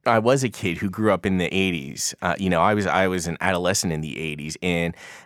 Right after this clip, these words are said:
a-, as we know, those, those were different times, um,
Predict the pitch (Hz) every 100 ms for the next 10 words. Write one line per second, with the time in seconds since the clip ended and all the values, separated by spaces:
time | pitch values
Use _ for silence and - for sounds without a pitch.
0 | - 131 - 147 151 135 123 104 113 120
1 | - 120 165 170 131 120 127 - 104 -
2 | 120 113 95 87 - - - - - -
3 | - - 98 92 92 87